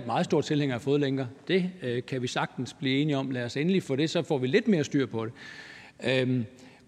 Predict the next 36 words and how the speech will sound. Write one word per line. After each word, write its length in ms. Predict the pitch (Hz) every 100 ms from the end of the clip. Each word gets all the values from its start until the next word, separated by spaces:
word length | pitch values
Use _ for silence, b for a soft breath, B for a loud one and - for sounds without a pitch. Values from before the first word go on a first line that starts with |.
| -
men 180 | 156 180
jeg 100 | 151
synes, 220 | 240 226
fru 100 | 196
Rosa 240 | 165 156
Lund 160 | 180 202
bliver 120 | 180
nødt 100 | 190
til 100 | -
at 60 | 190
forholde 260 | 156 185
sig 120 | -
til, 200 | 135 160
til 180 | - 165
noget 120 | 165
af 60 | 180
det 60 | 156
samme, 200 | 160 160
som 100 | 165
jeg 60 |
også 140 | 165 160
har 20 |
spurgt 280 | - 160 156
tidligere 260 | 170 165
ordfører 260 | 156 156 139
om. 80 | 135 B B B -
Hvis 420 | 147 240 - 170
Vejle 300 | 143 175 190
Kommune 560 | 190 156 139 123 123 98 - - - -
fastholder, 500 | 196 - 151 127 110 -
at 160 | 147
man 140 | 151 147
ikke 140 | 180
vil 120 | 165
forlænge 560 | 139 156 151 170 151 110 - - -
lejekontrakten, 680 | - 131 139 117 101 95 -